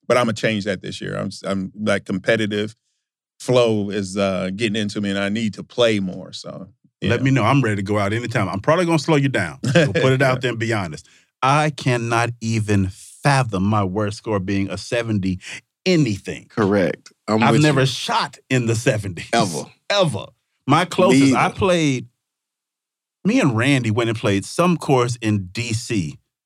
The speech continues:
Speaker 2: and it was my first time ever. I shot an eighty-one. I still remember that to this day. Nowhere near seven. I, I can't get back that to
Speaker 3: Hey,
Speaker 2: save
Speaker 3: that's
Speaker 2: my life.
Speaker 3: nice. Yeah.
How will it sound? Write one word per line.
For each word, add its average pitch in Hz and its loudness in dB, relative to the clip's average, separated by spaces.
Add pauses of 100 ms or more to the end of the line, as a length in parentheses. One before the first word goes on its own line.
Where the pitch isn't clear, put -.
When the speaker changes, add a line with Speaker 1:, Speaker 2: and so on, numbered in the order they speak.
Speaker 2:
and - -4
it 107 -2
was 101 0
my 95 0
first 185 0
time 156 2
ever. 131 -2
I 139 0
shot 135 0
an 107 -6 (100)
eighty-one. 117 -2 (440)
I 110 0
still 156 0
remember 131 0
that 123 -2
to 131 -2
this 110 -4
day. 85 -6 (1200)
Nowhere 208 -4
near 90 -6
seven. - -20
I, 208 0
I 185 2
can't 143 2
get 139 4
back 143 4
that 233 2
to - 2
Speaker 3:
Hey, 131 2
Speaker 2:
save 120 4
Speaker 3:
that's 113 2
Speaker 2:
my 107 4
life. 127 2
Speaker 3:
nice. - -16
Yeah. 147 2